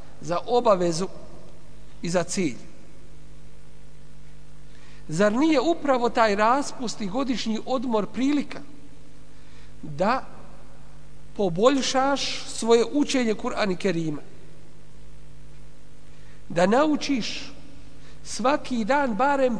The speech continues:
pet ajeta iz Kur'ana Kerima na pamet i da ih učiš na nafilama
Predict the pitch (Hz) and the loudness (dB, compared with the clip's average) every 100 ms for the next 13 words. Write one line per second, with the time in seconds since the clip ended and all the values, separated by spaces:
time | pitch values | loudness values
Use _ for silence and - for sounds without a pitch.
0 | - 320 294 - 233 233 262 262 196 208 | 0 2 2 0 2 4 6 4 0 2
1 | 180 160 - 185 160 151 - 147 120 113 | 0 0 -4 -4 -4 -6 -6 -6 -6 -6
2 | 113 - - - - - - - - - | -6 -6 -6 -6 -6 -6 -6 -6 -6 -6
3 | - - 190 220 156 110 98 - - - | -6 -2 2 2 0 -6 -6 -8 -6 -6
4 | - - - - - - - - - - | -6 -6 -8 -8 -8 -6 -6 -6 -6 -6
5 | - - - 220 240 254 - 311 311 - | -6 -6 -2 4 6 6 2 4 4 4
6 | 147 - - - - - - - - - | -2 -2 -4 -6 -6 -6 -6 -6 -6 -6
7 | - - 190 214 214 262 285 185 127 - | -6 0 2 4 2 2 2 2 2 -4